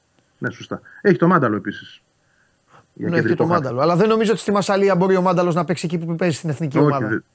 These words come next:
Speaker 2: Δεν νομίζω.
Speaker 1: δεν είναι για παιχνίδι τέτοιας έντασης και
Speaker 2: Ναι,
Speaker 1: εγώ
Speaker 2: ναι, ναι,
Speaker 1: πιστεύω.
Speaker 2: δεν νομίζω.
Speaker 1: Περισσο-, περισσότερο με τον παοκ τον βλέπω.
Speaker 2: Ναι, γιατί κοίταξε να δεις, η αεκ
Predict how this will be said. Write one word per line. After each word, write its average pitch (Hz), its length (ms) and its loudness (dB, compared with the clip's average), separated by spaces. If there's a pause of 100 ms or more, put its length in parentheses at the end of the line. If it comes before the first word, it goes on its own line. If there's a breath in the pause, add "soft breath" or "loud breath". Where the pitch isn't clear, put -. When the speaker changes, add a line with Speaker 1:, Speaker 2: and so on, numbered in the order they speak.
(200)
Speaker 2:
Δεν 180 160 -2
νομίζω. 165 200 0
Speaker 1:
δεν 131 100 -2
είναι 117 80 -2
για 101 600 2
παιχνίδι 113 300 -2
τέτοιας 107 320 -2
έντασης 101 300 -4
και 165 80 0
Speaker 2:
Ναι, 170 60 4
Speaker 1:
εγώ 175 100 2
Speaker 2:
ναι, 160 40 -2
ναι, 170 100 0
Speaker 1:
πιστεύω. 160 200 0
Speaker 2:
δεν 165 80 0
νομίζω. 143 320 -8
Speaker 1:
Περισσο-, 151 460 2
περισσότερο 143 460 2
με 123 80 2
τον 120 120 0
παοκ 117 220 0
τον 104 100 -4
βλέπω. 98 220 -4
Speaker 2:
Ναι, 415 260 0
γιατί 254 240 0
κοίταξε 302 320 -2
να 285 120 2
δεις, 208 180 0
η 208 120 2
αεκ 202 280 2